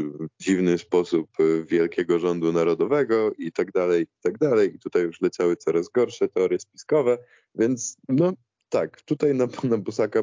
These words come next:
jako nadzieję na Konfederację już bym, e, na szczęście i na nieszczęście nie patrzył, bo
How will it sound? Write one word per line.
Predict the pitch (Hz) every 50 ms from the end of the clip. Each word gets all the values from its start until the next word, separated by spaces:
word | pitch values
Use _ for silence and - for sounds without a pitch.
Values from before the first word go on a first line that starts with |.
| 104 104
jako | 104 101 - 107
nadzieję | 107 104 101 98 104 107 104 101 98
na | 92 95 95
Konfederację | 92 _ 104 104 104 101 - 101 101 101 104 - - 98
już | 101 107 110
bym, | 110 107 104 104 98 _ - - - - _ _ _ _ _ -
e, | - 87 87 92 90 90 92 92 92 92 92
na | 95 92 98 104
szczęście | - - 156 165 165 165 - 151
i | 135
na | 123 123
nieszczęście | 123 131 135 135 - 123 131 131 - - 113
nie | 117 120
patrzył, | 120 123 123 123 123 - - 156 156 151 139 107
bo | 98 110 117 117 113 113 113 113 110 110 113 117